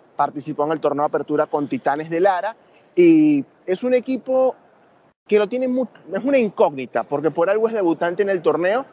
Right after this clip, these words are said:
sin embargo cuenta con jugadores de experiencia y ojo también con Vikingos de Miranda. Se me estaba escapando este equipo con el profesor Karim Jun como principal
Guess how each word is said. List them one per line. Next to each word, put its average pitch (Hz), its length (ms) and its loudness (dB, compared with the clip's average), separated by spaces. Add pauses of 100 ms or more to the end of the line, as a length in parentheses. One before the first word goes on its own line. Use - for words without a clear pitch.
(220)
sin 202 160 0
embargo 190 360 0
cuenta 220 320 -2
con 202 180 -4
jugadores 180 380 2
de 214 80 2
experiencia 196 640 0
y 170 160 -6 (100)
ojo 226 340 0
también 185 640 -2
con 170 760 0 (320)
Vikingos 214 520 0
de 190 100 -2
Miranda. 135 500 -2 (320)
Se 165 120 0
me 160 100 -2
estaba 202 240 0
escapando 196 520 -2
este 190 160 -6
equipo 226 400 -2
con 165 200 -8
el 147 60 -14
profesor 165 440 -6
Karim 185 280 0
Jun 185 200 -4
como 185 320 -2
principal 175 1080 -2